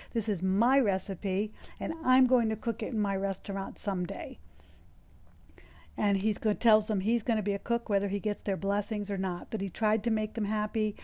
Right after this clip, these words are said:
but that's not what he wants, and he's gotta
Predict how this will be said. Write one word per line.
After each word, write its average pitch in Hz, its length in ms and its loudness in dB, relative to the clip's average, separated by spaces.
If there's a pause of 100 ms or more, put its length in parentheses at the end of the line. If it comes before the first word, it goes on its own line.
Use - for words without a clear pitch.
(300)
but 202 360 2
that's 208 260 0
not 220 220 0
what 233 80 0
he 240 80 4
wants, 202 480 -2 (280)
and 190 480 -2 (220)
he's 233 300 2
gotta 214 300 4